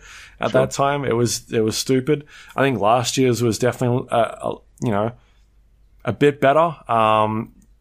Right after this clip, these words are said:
Speaker 1: last year, I didn't like the stuff they did with the Australian Boomers, to, like, you playing as an undrafted rookie and then somehow being in Team U S A, playing with Kevin Durant.
Speaker 2: Yeah.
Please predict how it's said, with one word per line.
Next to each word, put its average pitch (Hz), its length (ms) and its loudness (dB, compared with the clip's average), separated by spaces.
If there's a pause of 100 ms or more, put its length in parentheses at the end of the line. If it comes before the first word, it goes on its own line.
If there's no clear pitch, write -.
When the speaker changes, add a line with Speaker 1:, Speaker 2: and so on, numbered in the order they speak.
(320)
Speaker 1:
last 123 380 0
year, 127 180 4
I 117 80 2
didn't 117 180 -2
like 113 200 -2
the 113 80 -2
stuff - 280 -2
they 110 100 0
did 101 160 -2
with 101 140 -2
the 101 160 0
Australian 104 460 -2
Boomers, 113 520 -4 (600)
to, 113 140 -2
like, 104 400 -4 (300)
you 120 320 2
playing 113 440 0
as 101 260 0
an 104 80 -2
undrafted 113 720 0
rookie 127 420 -2
and 104 220 -4
then 104 200 -2
somehow 110 580 -2 (580)
being 110 280 0
in 110 120 0
Team 113 240 0
U 113 160 -2
S - 140 -4
A, 123 320 -2 (420)
playing 110 380 -4
with 104 140 -4
Kevin 113 280 0
Durant. 120 460 -2 (480)
Speaker 2:
Yeah. 60 240 -2